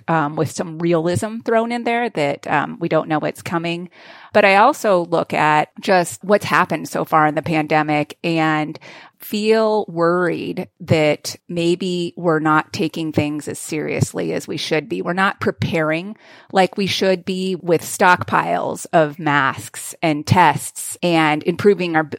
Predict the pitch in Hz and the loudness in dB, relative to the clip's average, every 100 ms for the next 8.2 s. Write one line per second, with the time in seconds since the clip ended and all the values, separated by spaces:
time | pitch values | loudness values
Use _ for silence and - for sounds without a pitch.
0 | - 190 190 170 156 151 143 - 135 - | 2 2 4 0 2 0 0 -4 -4 -6
1 | 123 - - - 165 156 151 160 160 170 | -8 -10 -10 -4 0 0 0 2 4 4
2 | 170 180 151 151 156 160 156 147 - - | 0 -2 -4 -2 0 2 2 -2 -6 -8
3 | 180 180 185 180 - 185 175 165 160 151 | -6 0 2 2 0 -4 -2 -4 -4 -4
4 | - 156 147 147 147 - 143 151 170 160 | -4 -4 -2 -4 -10 -8 -6 -4 2 4
5 | 156 147 143 - - - - 170 160 - | 4 0 -4 -8 -20 -14 -6 0 2 0
6 | 175 160 156 147 147 170 156 147 143 - | 0 2 2 0 -2 -6 -4 -4 -4 -4
7 | - - 160 151 156 151 165 160 160 160 | -4 -2 0 0 -2 -4 0 0 0 0
8 | 156 151 | 0 0